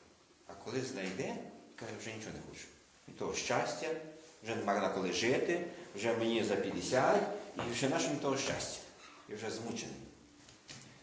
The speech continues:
Тому ми не того шукаємо. Нам треба одно знайти і бути благословенним, тому що воно вже є. І,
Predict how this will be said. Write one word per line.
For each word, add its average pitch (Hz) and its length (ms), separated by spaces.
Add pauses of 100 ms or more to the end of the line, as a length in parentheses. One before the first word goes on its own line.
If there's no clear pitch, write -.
(100)
Тому 156 500
ми 117 120
не 131 260
того 143 220
шукаємо. 107 520 (240)
Нам 120 120
треба 135 260
одно 135 400
знайти 170 580 (1700)
і 107 120
бути 143 540 (360)
благословенним, 98 840 (1160)
тому 90 180
що - 200
воно 92 300 (160)
вже 90 160
є. 85 260 (1080)
І, 143 600